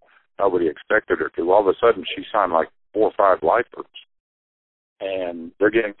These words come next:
ready to change offices, and all I can think is, "I want on her desk." You know, I, I was sure she was gonna sign my parole. And by the time we made enough calls and got in touch with her office,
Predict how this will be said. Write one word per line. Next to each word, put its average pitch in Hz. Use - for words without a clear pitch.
ready 90
to -
change 98
offices, 98
and 85
all 90
I 98
can 85
think 87
is, -
"I 90
want 92
on 80
her 85
desk." 87
You 76
know, 80
I, 85
I -
was 80
sure 104
she 95
was 85
gonna 82
sign 82
my 76
parole. 87
And 80
by 90
the 80
time 101
we 95
made 92
enough 90
calls 104
and 82
got 82
in 76
touch 90
with 82
her 78
office, 101